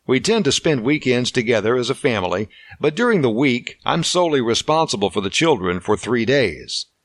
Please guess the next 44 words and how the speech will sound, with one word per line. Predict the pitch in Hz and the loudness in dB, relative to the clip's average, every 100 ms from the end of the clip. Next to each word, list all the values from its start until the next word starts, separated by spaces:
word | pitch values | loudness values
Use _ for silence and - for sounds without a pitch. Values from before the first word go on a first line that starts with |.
| _ _ - | _ _ -4
At | 87 - | -2 -2
the | |
moment, | 98 120 107 117 | 0 0 0 0
this | 110 90 | -2 -2
involves | 98 92 101 107 98 | -4 0 2 2 2
a | 110 | -2
lot | 107 123 123 | 2 2 2
of | 117 - | 0 -2
child-led | - 143 131 123 104 104 101 98 95 | 0 2 2 0 0 2 2 2 -4
play, | - 170 113 78 - _ _ _ _ | -2 0 0 -4 -12 _ _ _ _
reading | - 196 202 | -2 0 2
aloud, | 190 147 98 90 127 165 - - | 2 2 0 -2 -2 -8 -6 0
days | 120 131 110 | 2 2 2
out | 110 113 120 | 2 2 0
with | 123 120 | -2 0
other | 117 120 | 0 0
home | 113 120 117 | 0 0 0
ed | 110 107 | -2 0
families, | 110 92 92 110 - _ _ _ - | 0 0 -2 -2 -4 _ _ _ -6
and | 123 127 120 | -2 0 0
lengthy | 151 147 120 | 0 0 -4
conversations | 107 127 117 101 - 123 113 95 95 - _ _ | 0 0 0 -2 0 0 0 -2 -4 -8 _ _
centered | - 135 104 92 | -2 0 0 0
on | 87 90 - | 0 -2 -4
conflict | 170 139 98 101 92 | 0 0 0 -4 -4
resolution. | 110 117 104 135 156 - - - _ _ _ _ _ _ | -2 -2 0 -2 -2 -4 -6 -14 _ _ _ _ _ _
In | 101 98 | -4 0
all | 117 127 | 0 2
honesty, | 131 151 147 - 110 | 2 2 0 -2 -2
the | 104 113 | -2 0
challenges | 139 147 151 123 120 107 | 0 2 2 2 0 0
I | 131 127 | 0 -2
face | - 135 135 - | 0 0 0 2
are | 110 | 0
much | 107 127 180 - | 2 0 0 0
more | 110 123 156 113 110 | 0 0 2 2 0
to | 113 | -2
do | 101 110 151 120 | -4 0 0 0
with | 107 101 | -2 -2
me | 113 190 117 98 123 | -2 0 0 -2 -2
than | 110 104 | -2 -2
the | |
children | 107 170 143 101 | 0 0 0 0
themselves, | 92 95 - 214 139 73 65 - - - | -2 -2 0 2 2 -2 -8 -6 -2 -2